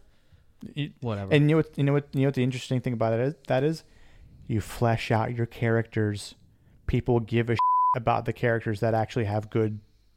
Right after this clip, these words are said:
Speaker 1: character developments and plot lines.
Speaker 2: Nope.
Speaker 1: Story arcs for each character. It's not a new phenomenon. It's just people have gone away from that for whatever reason. They're like, "Oh my God, why did our movie lose money?"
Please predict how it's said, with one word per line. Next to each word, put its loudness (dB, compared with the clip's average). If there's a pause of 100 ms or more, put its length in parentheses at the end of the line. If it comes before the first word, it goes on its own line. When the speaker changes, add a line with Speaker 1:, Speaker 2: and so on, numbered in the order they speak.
(140)
Speaker 1:
character 2
developments -2
and -4
plot 0
lines. -6 (160)
Speaker 2:
Nope. -4 (240)
Speaker 1:
Story 6
arcs 0 (420)
for 2
each 0
character. 0 (640)
It's -8
not 4
a 0
new 2
phenomenon. 0 (460)
It's -2
just -4
people 0
have 0
gone 4
away 4
from -6
that -6
for -6
whatever -2
reason. -2
They're 0
like, 0 (320)
"Oh 0
my 4
God, 2
why 8
did 4
our 6
movie 4
lose 4
money?" 2